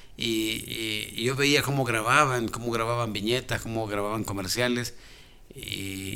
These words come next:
y yo decía, "Yo quiero aprender esto". Y por suerte, por suerte también, eh, la gente que manejaba los estudios fueron buena onda conmigo y me decían, "Mira, graba esto". Y ellos me, me decían cómo hacerlo, eh,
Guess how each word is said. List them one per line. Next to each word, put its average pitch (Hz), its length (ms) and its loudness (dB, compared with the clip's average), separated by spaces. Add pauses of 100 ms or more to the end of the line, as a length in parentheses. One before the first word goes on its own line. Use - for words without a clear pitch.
y 101 40 0
yo 101 80 0
decía, 104 200 2
"Yo 101 80 0
quiero 110 160 0
aprender 104 340 2
esto". 139 360 2 (800)
Y 131 120 -4
por 117 180 2
suerte, 151 440 2
por 120 220 -4
suerte 156 340 4
también, 131 480 2 (400)
eh, 113 300 -4
la 117 140 2
gente 143 280 0
que - 80 -2
manejaba 139 360 4
los 147 120 4
estudios 180 580 2 (560)
fueron 139 200 2
buena 139 200 6
onda 143 200 6
conmigo 170 360 2
y 135 40 4
me 120 120 4
decían, 120 300 2
"Mira, 147 160 6
graba 170 340 6
esto". 156 260 6
Y 135 120 6
ellos 139 200 8
me, 135 120 4
me 123 240 -2
decían 117 340 4
cómo 117 180 0
hacerlo, 160 680 4 (420)
eh, 107 500 -4